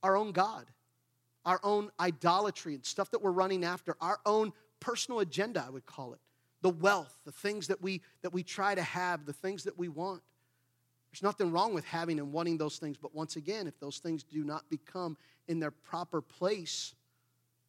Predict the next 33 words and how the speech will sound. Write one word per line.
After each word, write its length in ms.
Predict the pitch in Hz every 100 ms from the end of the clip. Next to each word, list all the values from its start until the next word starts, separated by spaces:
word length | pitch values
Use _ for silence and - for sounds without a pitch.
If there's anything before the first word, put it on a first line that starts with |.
| _ _ _ -
then 160 | 165 160
it 120 | -
becomes 420 | 160 170 165 139
an 100 | 151
issue, 340 | 185 - 143 123 _ _ _ _ _ _ -
because 400 | 151 165 147 143
what 160 | 160
you 100 | 165
have 220 | 151 151 131
today 500 | 151 156 170 147 143 _ _ _ _ _ _ _ _
could 220 | - 156
be 80 | 139
gone 380 | 135 135 127 127 _ _ _ _ _ _ -
tomorrow. 260 | 131 127 110 _ _ _ _ _ _ _ _ -
But 200 | 170 165
will 220 | 156 165
your 160 | 156 143
joy 340 | 123 156 147
remain 560 | 131 131 147 151 131 123 _ _ _ _ _ _ _ _ _
through 140 | - 147
the 80 | -
process? 720 | - 123 123 - - - - _ _ _ _ _ _ _ _ -
It's 80 | -
a 60 |
miracle 560 | 147 147 175 185 - 147
for 160 | -
the 100 | 143
joy 240 | 139 156 147
to 60 |
remain, 420 | 135 131 151 143 107 _ _ _ _ _ _ _ _ _ _ _
but 180 | - 160
that's 240 | 170 170 -
how 220 | 170